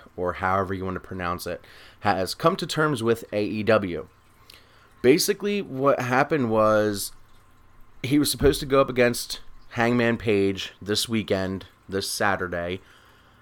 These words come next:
at A E W's Double or Nothing. And he was going to beat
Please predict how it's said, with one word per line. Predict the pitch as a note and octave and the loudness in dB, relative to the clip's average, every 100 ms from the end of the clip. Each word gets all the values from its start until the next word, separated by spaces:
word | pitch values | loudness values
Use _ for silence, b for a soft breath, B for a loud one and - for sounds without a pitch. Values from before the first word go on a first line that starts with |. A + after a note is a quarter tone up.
| b - | b -6
at | - G#2 G2+ - _ - | 0 2 0 -2 _ -6
A | A#2 | -2
E | A#2+ A2 | -2 0
W's | A2+ G#2 G2+ F#2+ | 0 0 -2 0
Double | G2+ F#2 | -2 0
or | F#2+ | -2
Nothing. | F2+ F2 - - F2+ _ _ _ _ _ _ _ _ - _ _ _ _ _ _ - | -2 -4 -8 -16 -18 _ _ _ _ _ _ _ _ -20 _ _ _ _ _ _ -2
And | A#2+ G2+ | -2 0
he | A2 | -2
was | G#2+ G2 | -2 0
going | A2+ A#2 | 0 0
to | B2+ | -4
beat | G#2+ E3+ G3 | -2 -4 -4